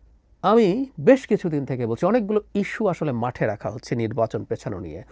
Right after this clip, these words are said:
নির্বাচন কমিশন একটা ইস্যু, সেটারও কিছু আপডেট আছে, সেটা নিয়ে কথা বলবো।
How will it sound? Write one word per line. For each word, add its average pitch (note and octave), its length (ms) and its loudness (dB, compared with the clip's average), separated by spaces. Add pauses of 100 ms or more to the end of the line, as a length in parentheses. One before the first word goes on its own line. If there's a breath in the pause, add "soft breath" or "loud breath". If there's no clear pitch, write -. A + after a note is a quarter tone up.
(320 loud breath)
নির্বাচন D3 400 2
কমিশন G3 400 0
একটা E3 220 -4
ইস্যু, D3 180 -2
সেটারও D#3 320 -2
কিছু G3 180 -4
আপডেট D#3 340 -2
আছে, D3+ 220 -12
সেটা D3 200 -8
নিয়ে D#3 200 -2
কথা D#3+ 200 -2
বলবো। C#3+ 360 -4